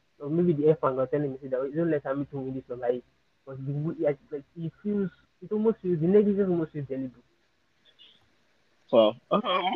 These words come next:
Speaker 2: even from Formula One down to the N B A, because, Polish, at this point, it seems like a toss-up in the Western Conference, especially for who is going to make the playoffs and who's going to make the play-in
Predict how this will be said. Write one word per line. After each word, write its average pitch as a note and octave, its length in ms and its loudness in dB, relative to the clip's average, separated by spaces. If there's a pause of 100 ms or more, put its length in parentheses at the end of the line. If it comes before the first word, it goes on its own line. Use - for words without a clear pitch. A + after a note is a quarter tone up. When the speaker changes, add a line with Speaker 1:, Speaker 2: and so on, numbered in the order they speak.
Speaker 2:
even A3+ 260 6
from E3+ 200 6
Formula D3+ 340 4
One D#3+ 140 6
down D3+ 180 4
to D3+ 100 -10
the B2+ 260 -6
N C3+ 120 -12
B B2+ 160 2
A, - 40 0
because, E3 440 -6 (420)
Polish, A3 280 6
at E3 100 8
this A3 160 4
point, C3+ 240 4
it B2+ 60 -14
seems - 220 -8
like A#2 180 6
a A2+ 60 4
toss-up A#2 420 2 (500)
in A#2 140 2
the A2+ 80 6
Western A#2+ 360 6
Conference, G#2+ 280 -8
especially G#2 540 -8
for G2+ 340 -2 (320)
who D#3 100 6
is D3 80 6
going C3+ 160 6
to G#2+ 140 -10
make G#2 260 2
the G#2+ 80 -8
playoffs G#2 580 0
and G#2+ 140 -4
who's A#2+ 120 0
going A#2 140 4
to G2+ 100 -14
make G#2+ 160 -6
the G#2 100 -4
play-in G#2 440 0